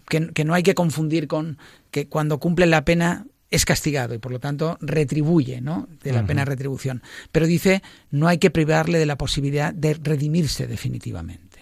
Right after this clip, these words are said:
Speaker 1: ¿no?
Speaker 2: Ah, claro, porque la pena de muerte impediría definitivamente que esta persona pudiera
Speaker 1: Una,
Speaker 2: reconducir su conducta,
Speaker 1: una re-,
Speaker 2: su co-,
Speaker 1: un,
Speaker 2: una conversión
Speaker 1: una
Speaker 2: personal o una reinserción
Speaker 1: Sí.
Speaker 2: social.
Speaker 1: No, no hay que olvidar de todos modos que, que yo, yo creo que este es un dato importante porque si no parece,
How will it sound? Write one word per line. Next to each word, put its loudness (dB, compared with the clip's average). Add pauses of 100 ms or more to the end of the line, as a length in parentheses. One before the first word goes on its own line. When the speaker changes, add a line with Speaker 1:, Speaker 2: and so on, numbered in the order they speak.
(120)
Speaker 1:
¿no? -12
Speaker 2:
Ah, 0
claro, 2
porque 2
la 4
pena 0
de 2
muerte 2
impediría 6
definitivamente 2
que 2
esta 0
persona 0
pudiera 2 (640)
Speaker 1:
Una, 0
Speaker 2:
reconducir 4
su 4
conducta, 4
Speaker 1:
una 8
re-, 6
Speaker 2:
su -4
co-, -2
Speaker 1:
un, -2
Speaker 2:
una 6
conversión 6
Speaker 1:
una 4
Speaker 2:
personal 6
o 10
una 4
reinserción 2
Speaker 1:
Sí. 0
Speaker 2:
social. 0 (220)
Speaker 1:
No, 0
no 2
hay 4
que 2
olvidar 4
de 2
todos 0
modos -2
que, -4
que -6 (300)
yo, -4
yo -2
creo 0
que 0
este 0
es -2
un -2
dato -4
importante -2
porque -2
si -4
no -2
parece, 4